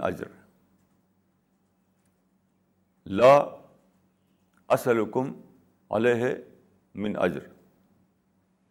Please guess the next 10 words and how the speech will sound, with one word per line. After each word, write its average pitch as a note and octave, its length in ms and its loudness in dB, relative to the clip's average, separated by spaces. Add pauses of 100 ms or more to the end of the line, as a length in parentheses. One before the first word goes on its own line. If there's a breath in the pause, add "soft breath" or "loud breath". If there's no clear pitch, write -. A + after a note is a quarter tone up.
(1400)
I E3 260 6
don't E3 440 2 (220)
ask, B2 240 4 (1200)
I D3+ 280 6
don't C3 480 0 (220)
ask - 220 6 (680)
any A#2 200 -2 (100)
wages C3 400 0 (1160)
from G2+ 280 0
you." F2+ 180 -6